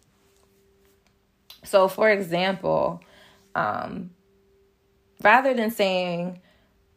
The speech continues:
"Wow, you did such an amazing job today," it may be, "You did a really good job today. However, you could have did this differently." It leaves you feeling like, "Well,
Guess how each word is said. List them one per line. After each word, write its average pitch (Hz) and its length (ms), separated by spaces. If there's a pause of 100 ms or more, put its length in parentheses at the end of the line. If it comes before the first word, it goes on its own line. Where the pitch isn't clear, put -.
(100)
"Wow, 196 680
you 226 140
did 240 220
such 240 200
an 254 100
amazing 185 640
job 170 400
today," - 460
it 226 200
may 220 180
be, 196 400 (400)
"You 262 80
did 403 160
a 254 80
really 240 240
good 240 160
job 196 300
today. 185 180
However, 190 580
you 185 140
could 226 160
have 196 120
did 175 220
this 170 160
differently." - 760 (1600)
It 220 220
leaves 240 340
you 240 100
feeling 208 500
like, 185 400
"Well, 175 640